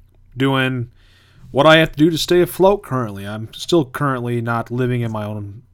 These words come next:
place. I'm still currently not having a job that generates income. I'm still struggling in these manners, and the only thing I've done is learn to transfer, transform my time into a progressive manner by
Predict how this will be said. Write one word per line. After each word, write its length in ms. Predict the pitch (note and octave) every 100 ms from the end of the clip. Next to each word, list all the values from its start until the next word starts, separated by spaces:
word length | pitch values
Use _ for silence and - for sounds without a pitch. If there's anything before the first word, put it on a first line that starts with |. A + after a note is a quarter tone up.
| _
place. 420 | - G#2+ C3+ -
I'm 140 | G#2 G#2
still 240 | B2+ A#2
currently 420 | - A2+ F#2+ G#2
not 320 | A2+ A#2 A2 - _ _ _ _ _ _ _ _ _ _
having 380 | C3 B2+ A#2+ A#2
a 340 | A2+ G#2+ G2 _ -
job 460 | G#2+ C3+ C3 A#2+ A2+
that 320 | A2+ A2 - _ _ - -
generates 480 | C3+ A#2+ A2 A2 C#3+
income. 540 | C#3+ - - - - - - -
I'm 200 | - A#2
still 260 | A2 D#3 D3
struggling 640 | A#2+ - F#3+ E3 C#3 A#2+
in 80 | A#2
these 200 | A#2+ A2+
manners, 540 | C3 C3 A2+ A2 B2
and 300 | A#2+ A#2 A#2+ - _ _ _ _ -
the 100 | C3
only 160 | D#3
thing 180 | C#3+ D3
I've 200 | C3 A#2
done 180 | C#3+ C#3
is 160 | A#2 B2
learn 140 | B2
to 60 | A#2
transfer, 680 | - C3 B2 A#2+ A#2 A#2 A#2+ _ _ _
transform 600 | - F#3+ G#3 - G2+ G2+
my 180 | A2 A2+
time 540 | - G3+ D#3 G#2+ A2 B2
into 500 | B2+ B2 A#2+ B2 A#2+
a 80 | A2+
progressive 640 | - C#3 B2+ F3+ - B2
manner 320 | A2 A2 A#2
by 340 | A#2 A2+ A2+